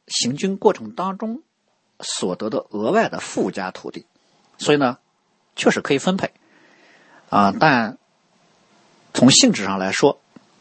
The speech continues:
啊，不算是严格的应许之地。所以如果不考虑流便和迦得这两个支派，他们，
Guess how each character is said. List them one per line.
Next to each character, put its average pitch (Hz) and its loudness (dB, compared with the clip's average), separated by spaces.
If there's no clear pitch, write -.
啊， 90 4
不 - 2
算 139 2
是 90 -2
严 92 2
格 87 -2
的 - -4
应 110 0
许 - -8
之 107 -2
地。 131 -4
所 - 6
以 - 10
如 220 6
果 214 6
不 220 -2
考 - 0
虑 113 4
流 117 2
便 131 -2
和 120 -2
迦 151 2
得 131 -2
这 123 0
两 101 0
个 98 -4
支 135 0
派， 104 0
他 - -6
们， 113 -4